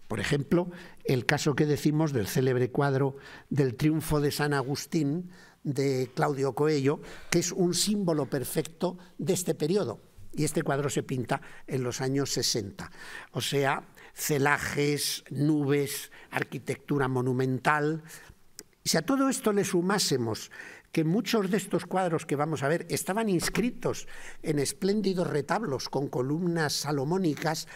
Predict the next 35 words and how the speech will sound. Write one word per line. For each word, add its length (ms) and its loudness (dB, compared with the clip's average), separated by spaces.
pues 360 -2
nos 220 0
vamos 260 0
dando 260 0
cuenta 520 -2
de 300 -4
que 340 -2
se 200 0
ha 60 0
transformado 760 -2
por 160 -4
completo 600 -2
el 180 2
estilo. 560 0
Uno 220 4
de 80 4
los 180 2
problemas 480 2
que 120 -2
tenemos 360 6
siempre 340 4
en 80 4
los 160 4
museos, 560 4
que 120 -4
somos 340 2
herederos 520 2
de 120 0
muchos 380 2
edificios 760 0
que 140 2
contuvieron 800 2
estas 380 0
obras 320 2
antes, 400 0